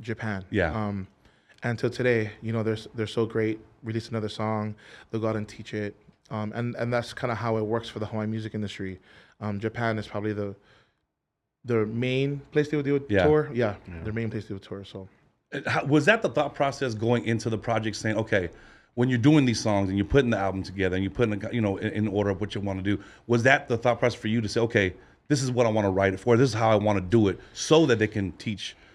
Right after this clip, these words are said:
Speaker 2: or, or was it, was it a whole different pro-, thought process?
Speaker 1: You know, like I tell people all the time, when it comes to making their decisions, to not make it based off of a what if.
Speaker 2: Yeah.
Speaker 1: 'Cause those are like a what if.
Speaker 2: Exactly.
Speaker 1: 'Cause that's like a, they might teach it, they might not teach
Speaker 2: Yeah.
Speaker 1: it,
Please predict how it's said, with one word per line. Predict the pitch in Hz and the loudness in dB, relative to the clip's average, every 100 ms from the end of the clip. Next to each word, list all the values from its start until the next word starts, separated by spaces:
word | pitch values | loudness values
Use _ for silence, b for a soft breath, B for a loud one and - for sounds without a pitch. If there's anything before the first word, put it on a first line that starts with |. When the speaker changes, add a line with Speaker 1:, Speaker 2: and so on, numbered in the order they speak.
| b | b
Speaker 2:
or, | 117 | 6
or | 135 | 6
was | 127 | 6
it, | 131 | 6
was | 127 120 | 6 6
it | |
a | 107 | 4
whole | 123 113 | 4 2
different | 104 104 | 0 -4
pro-, | - - | -6 -6
thought | - 95 | -2 -2
process? | - 87 - 113 | -2 -6 -8 -6
Speaker 1:
You | 156 190 | 0 4
know, | 208 208 202 170 - _ _ _ | 6 6 6 0 -8 _ _ _
like | 139 | 4
I | 160 | 6
tell | 156 190 | 6 2
people | 190 156 | 4 4
all | 135 | 4
the | 120 | 2
time, | 131 123 | -2 -2
when | 117 | -2
it | 113 | -4
comes | 123 120 - | -4 -4 -6
to | 123 110 101 - - | -4 -2 -2 -8 -8
making | 120 117 120 | -4 -4 0
their | 110 | 0
decisions, | 107 107 123 113 104 - B B B B | 0 -4 -4 -4 -4 -8 B B B B
to | 131 | -2
not | 127 120 | 0 -2
make | 127 120 | -2 -2
it | 120 107 | -2 0
based | 135 123 - | 0 0 -2
off | 120 131 | -2 0
of | 113 | 0
a | 104 | 2
what | 113 113 | 2 4
if. | 131 135 113 | 2 0 2
Speaker 2:
Yeah. | 92 80 - - _ _ _ _ | 2 2 -8 -20 _ _ _ _
Speaker 1:
'Cause | - 135 | -2 4
those | 160 | 6
are | 151 | 6
like | 135 | 4
a | 117 | 4
what | 117 117 | 4 4
if. | 110 - - - | 2 -6 -16 -4
Speaker 2:
Exactly. | 104 92 98 87 85 | -2 4 4 2 -2
Speaker 1:
'Cause | 80 127 | -2 0
that's | 127 | 2
like | 131 123 | 2 2
a, | 110 107 - b - | 0 -2 -10 b -4
they | 117 | 0
might | 143 | 0
teach | 151 120 | -2 -6
it, | 147 160 | -6 -4
they | 123 | -4
might | 127 | -2
not | 120 135 | -2 -4
teach | - 95 | -4 -2
Speaker 2:
Yeah. | 87 | -2
Speaker 1:
it, | 147 | -4